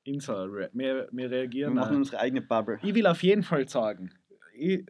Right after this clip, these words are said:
Speaker 1: darf man das schon kurz
Speaker 2: Ja.
Speaker 1: anteasen?
Speaker 2: Wenn du
Speaker 1: Ich
Speaker 2: was
Speaker 1: will
Speaker 2: hast.
Speaker 1: auf jeden Fall ein Video zeigen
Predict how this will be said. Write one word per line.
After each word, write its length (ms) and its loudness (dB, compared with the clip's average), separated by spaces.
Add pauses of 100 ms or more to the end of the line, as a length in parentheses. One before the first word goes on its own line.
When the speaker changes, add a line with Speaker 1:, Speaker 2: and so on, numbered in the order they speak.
Speaker 1:
darf 240 2
man 100 -2
das 120 -6
schon 260 -4 (260)
kurz 300 -6
Speaker 2:
Ja. 60 -8
Speaker 1:
anteasen? 600 -8 (160)
Speaker 2:
Wenn 160 -2
du 60 -2
Speaker 1:
Ich 60 0
Speaker 2:
was 80 2
Speaker 1:
will 60 4
Speaker 2:
hast. 80 6
Speaker 1:
auf 60 -4
jeden 160 2
Fall 160 0
ein 80 -2
Video 280 -2
zeigen 400 -2